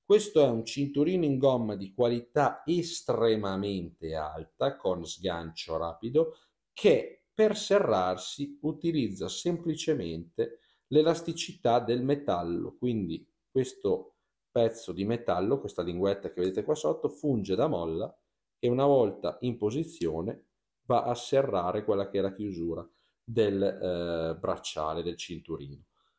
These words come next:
Come vedete qui abbiamo questa sorta di doppia deployant,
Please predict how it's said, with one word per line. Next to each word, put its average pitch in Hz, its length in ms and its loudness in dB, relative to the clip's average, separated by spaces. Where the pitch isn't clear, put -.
Come 113 200 0
vedete 107 420 2
qui 110 80 2
abbiamo 101 260 2
questa 90 240 -12
sorta 107 460 0
di 85 140 -10
doppia 101 420 0
deployant, 190 880 2